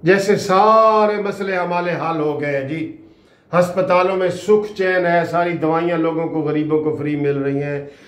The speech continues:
तालीम लोगों को, गरीबों को फ्री मिल रही है, सड़कें सारी बन चुकी हैं,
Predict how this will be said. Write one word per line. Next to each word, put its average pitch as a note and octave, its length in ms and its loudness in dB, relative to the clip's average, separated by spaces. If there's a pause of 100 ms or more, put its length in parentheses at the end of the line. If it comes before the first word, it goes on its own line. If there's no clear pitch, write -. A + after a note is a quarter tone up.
(200)
तालीम G3 400 6
लोगों F#3+ 280 0
को, E3+ 120 -4
गरीबों D#3+ 400 0
को D#3+ 140 -2
फ्री D#3 240 -2
मिल D#3 220 0
रही D#3 200 2
है, D#3+ 340 -2 (220)
सड़कें G#3 460 2
सारी F#3 380 0
बन E3+ 280 0
चुकी E3 260 -6
हैं, D#3+ 400 0